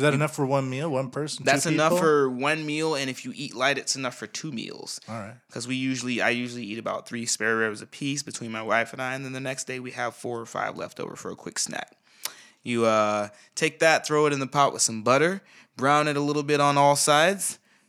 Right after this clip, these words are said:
Speaker 2: throw you some vegetables in there, brown your vegetables, get the most out of the flavor, and, uh, it, it really could be anything, you know, carrots, potatoes, daikon, whatever you have. Throw it all in there, throw it in the pot with some water,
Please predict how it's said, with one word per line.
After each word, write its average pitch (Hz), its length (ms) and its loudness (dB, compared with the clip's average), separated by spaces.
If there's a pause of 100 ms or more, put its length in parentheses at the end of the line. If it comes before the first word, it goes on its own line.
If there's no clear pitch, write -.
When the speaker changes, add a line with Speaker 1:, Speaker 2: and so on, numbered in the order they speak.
(120)
Speaker 2:
throw 139 140 2
you 131 100 2
some 120 160 -4
vegetables 135 460 0
in 147 120 -4
there, 160 140 2
brown 135 300 4
your 123 80 0
vegetables, 139 440 0
get 127 140 -4
the - 80 -12
most 127 240 -2
out 135 160 0
of 120 60 -4
the 120 80 -10
flavor, 175 480 -2 (340)
and, 139 260 2
uh, 139 40 2
it, 123 180 -2
it 127 160 -6
really 170 220 2
could 113 160 -4
be 110 180 -6
anything, 101 380 -4
you 98 80 -8
know, 98 220 -6 (180)
carrots, 123 400 2
potatoes, 117 680 0
daikon, 117 600 0
whatever 123 220 0
you 113 100 -6
have. 110 260 -2
Throw 131 220 0
it 131 60 4
all 131 200 4
in 135 140 -2
there, 135 280 -2 (420)
throw 180 180 2
it 165 80 2
in 160 80 0
the 143 80 -4
pot 160 320 4
with 135 120 -2
some 123 260 -2
water, 156 560 4